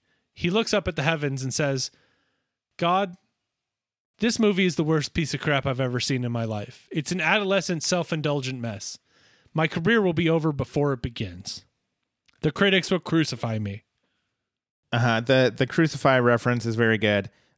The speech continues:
Speaker 2: uh, since he's, he's portraying the role of Jesus. I do wanna point out that he says, "And now with all the hype,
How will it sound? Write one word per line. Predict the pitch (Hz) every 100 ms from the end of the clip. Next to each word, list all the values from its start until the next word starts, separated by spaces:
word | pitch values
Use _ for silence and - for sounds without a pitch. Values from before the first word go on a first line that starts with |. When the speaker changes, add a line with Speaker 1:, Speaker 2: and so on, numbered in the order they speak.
| -
Speaker 2:
uh, | 101 101
since | 113 107 -
he's, | 110 101 -
he's | 110 104
portraying | - 104 - 113 110
the | 107
role | 110 110
of |
Jesus. | 101 110 107 107
I | 135
do | 143 180
wanna | 226 220
point | 208 202 196
out | 196 175
that | 180
he | 170
says, | 160 190 131 -
"And | - 123 123
now | 139 165
with | 165
all | 160 151
the | 139
hype, | 185 151 -